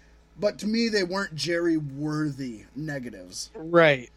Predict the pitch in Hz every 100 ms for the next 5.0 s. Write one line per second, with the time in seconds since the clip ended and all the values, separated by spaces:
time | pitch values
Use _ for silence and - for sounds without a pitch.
0 | - - - - 147 131 113 147 160 202
1 | 202 190 175 147 151 143 135 131 120 127
2 | - - - - 147 143 131 113 120 123
3 | - 123 - 123 120 117 - - - -
4 | 170 156 139 127 113 143 135 117 104